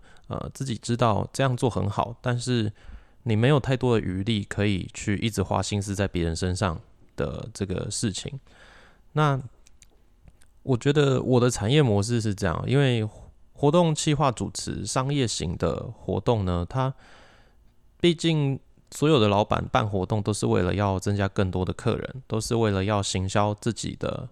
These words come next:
公司企业。那我一直以来的工作模式就是需要去解决别人的问题，所以现在其实也只是换一个方式呢，去解决问-，问题了。我们现在从，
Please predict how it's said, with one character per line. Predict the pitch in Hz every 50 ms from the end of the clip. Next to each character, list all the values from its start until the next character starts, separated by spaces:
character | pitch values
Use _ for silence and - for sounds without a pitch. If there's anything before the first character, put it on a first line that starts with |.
| - - -
公 | - 110 110 110
司 | - 117
企 | 104 - - 120 98 92
业。 | 104 95 95 - _ - - - - - - - - - - - -
那 | 156 151 139 131 131 - - - - - -
我 | - 107 110 107
一 | 131 170
直 | 160 151 139 113
以 | 95
来 | 92 90 87
的 | 95 95
工 | - 120 123 123
作 | 135 123
模 | 107 95 92
式 | 92 - - 113 101 95 92 - - 123 -
就 | 110 107
是 | 104 - 110 107 98 92 87 -
需 | - -
要 | 101 101
去 | 95 - 110 107
解 | - - - - -
决 | - - 71 60 - - -
别 | 95 95
人 | 104 107 95
的 | 92 98
问 | 110 113 95
题， | 87 - - - - - _ _ _ _ - - - - - - - - - _ _ -
所 | - 175 175
以 | 143 104 - -
现 | - - 160 160 151
在 | 156 147 139 131
其 | - - 120
实 | 110 117 110
也 | 101 101 101 98
只 | - 98 90
是 | 101 110
换 | 107 - - 139 110 104
一 | 104
个 | - 104
方 | - - 98 98 98
式 | - - 107 95
呢， | 87 80 82 82 82 - -
去 | - - 110 107 98 90 87 90 - - - -
解 | - 98
决 | - 101 98
问-， | 101 117 113 101 -
问 | 123 117 101
题 | 98 - 76
了。 | - - 113 113
我 | 110 101
们 | 104 104 -
现 | 110 - - 131 127
在 | 120
从， | 120 - 110 98 98 98 95 104